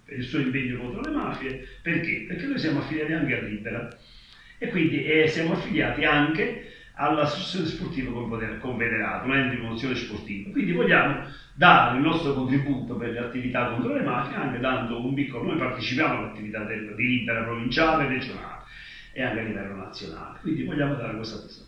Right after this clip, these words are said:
Una cosa ancora che faremo è quella di dare un attestato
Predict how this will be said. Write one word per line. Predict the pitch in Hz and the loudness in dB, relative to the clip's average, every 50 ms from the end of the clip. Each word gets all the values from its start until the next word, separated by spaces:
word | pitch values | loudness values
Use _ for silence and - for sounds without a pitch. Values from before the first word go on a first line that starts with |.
| - - - | -20 -8 -4
Una | 330 320 320 330 339 339 339 | 0 2 4 4 4 2 2
cosa | 320 277 - - 175 - | 0 0 2 2 2 2
ancora | - 165 160 156 151 | 4 2 2 2 2
che | - - | 0 -2
faremo | - 170 160 - - 220 240 233 | 0 2 2 2 2 2 0 0
è | - | 0
quella | - - 139 127 127 | 0 -2 -2 -2 -2
di | 123 123 - - - - - - - - | -4 -4 -6 -8 -12 -16 -18 -16 0 6
dare | 196 190 - - - - - 135 139 - - | 8 8 10 8 8 6 4 2 0 0 0
un | 165 170 175 | 0 0 0
attestato | 170 - 170 160 - - 143 - - - 117 120 120 120 - - - - | 0 0 0 0 2 2 4 4 4 2 0 -4 -4 -6 -6 -8 -12 -16